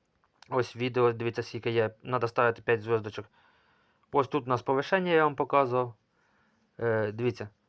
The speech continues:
е, тут, виходить, общий доход пользователів, це чисто мої, е, сім доларів. В мене є, в мене є, ось, дивіться, тридцять вісім рефералів, ну, вони не активні, ніхто з них нічого не влажував, чисто, е, я зробив відео і так і забувся за цей проект. А тепер от зайшов, от опять, зайшов на віп один, дивлюсь, проект працює стабільно,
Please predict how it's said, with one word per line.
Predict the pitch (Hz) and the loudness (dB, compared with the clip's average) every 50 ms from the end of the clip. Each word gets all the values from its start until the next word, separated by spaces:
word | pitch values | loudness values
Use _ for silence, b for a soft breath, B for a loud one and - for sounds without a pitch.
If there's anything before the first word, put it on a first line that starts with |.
| _ _ _ _ _ _ _ _ _ _ _ - | _ _ _ _ _ _ _ _ _ _ _ -8
е, | - 110 107 107 | -4 -2 -2 -2
тут, | 107 - - 147 - - | -2 -6 -8 -12 -6 -2
виходить, | 139 135 127 127 - 135 127 120 117 - 117 - | 0 0 2 2 4 4 4 4 2 0 -2 0
общий | 143 139 - - 131 | 0 0 0 -2 -2
доход | 123 131 120 - 143 131 - | -2 -2 0 0 -2 -2 0
пользователів, | - 135 131 113 107 113 110 - - 113 113 120 - - | 2 2 2 2 2 0 0 0 -2 -6 -8 -8 -6 -6
це | - 139 - _ | -6 -6 -6 _
чисто | - - 147 - - 143 | -4 -4 -2 0 0 0
мої, | 131 127 123 120 113 107 104 - _ _ _ _ _ _ _ _ _ _ _ _ _ _ - | 0 0 0 0 -2 -4 -4 -6 _ _ _ _ _ _ _ _ _ _ _ _ _ _ -2
е, | 120 117 113 110 110 | 0 2 2 2 0
сім | - - - 151 139 135 | -2 -4 -2 -2 -2 0
доларів. | 127 165 180 190 185 175 175 165 156 | 2 4 6 6 4 4 2 -2 -4
В | 143 | -2
мене | 127 131 131 127 123 | 0 0 0 2 2
є, | 127 127 123 - - | 4 4 4 2 0
в | 131 | -2
мене | 135 139 135 135 131 | -2 -2 0 0 2
є, | 131 135 131 | 4 4 4
ось, | 120 127 117 110 | 4 2 0 0
дивіться, | 107 120 123 110 - 113 | 0 -2 -2 -2 -2 -4
тридцять | - _ - 131 127 - - | -6 _ -6 -6 -6 -4 -4
вісім | 135 131 - 127 | -6 -6 -4 -2
рефералів, | 123 120 - - 156 165 170 160 151 139 131 | -4 -4 -2 0 2 4 4 4 4 2 0
ну, | 135 139 135 | 0 0 0
вони | 127 131 127 | 0 -2 -2
не | 127 131 127 127 | -2 0 0 -2
активні, | 123 - _ - 208 196 180 170 156 | -2 -4 _ -4 -4 -2 -2 -2 -4
ніхто | 151 127 - 151 139 | -4 -2 0 0 0
з | 127 | 0
них | 127 120 | -2 -6
нічого | 135 127 117 - 135 123 | -6 -8 -6 -6 -4 -4
не | 127 | -2
влажував, | 131 160 185 180 165 151 147 139 127 | 0 2 2 2 2 2 0 -2 -2
чисто, | - - 151 - - 143 123 b b b b b b b b b b b b b b b b b b b _ | -4 -6 -6 -4 -2 -4 -4 b b b b b b b b b b b b b b b b b b b _
е, | 127 127 120 120 113 113 | 0 2 4 4 4 4
я | 135 143 | 4 2
зробив | 127 135 147 156 185 208 196 | 2 2 2 4 4 4 4
відео | 180 185 156 156 151 147 147 | 2 2 4 6 6 6 6
і | 139 135 | 4 4
так | - 147 147 - | 2 2 2 2
і | 135 | 0
забувся | 117 131 120 117 113 - 117 | -2 -2 -2 -2 -4 -2 -2
за | 113 104 | -4 -2
цей | - 113 104 | -2 -2 0
проект. | - 113 113 107 113 | 2 2 2 2 0
А | 120 | -2
тепер | - - 151 160 | 0 0 0 0
от | 139 139 | 0 0
зайшов, | 123 135 127 - 147 147 | 0 -2 0 2 2 2
от | 143 135 - | 2 2 2
опять, | 123 107 - 113 107 - - | 0 2 2 0 0 0 -2
зайшов | 113 113 - - 139 131 | -4 -2 0 -2 -2 0
на | 127 | 0
віп | 120 123 - | -2 -2 -2
один, | 120 117 160 151 | -2 -2 -2 -2
дивлюсь, | 127 131 135 127 | 0 0 -2 0
проект | - 123 120 117 - - | 0 0 0 0 0 -4
працює | 113 110 - - 147 151 | -8 -6 -6 -4 -4 -4
стабільно, | 139 - - 104 107 139 151 147 143 139 | -4 -4 -6 -6 -4 -4 -4 -2 -4 -6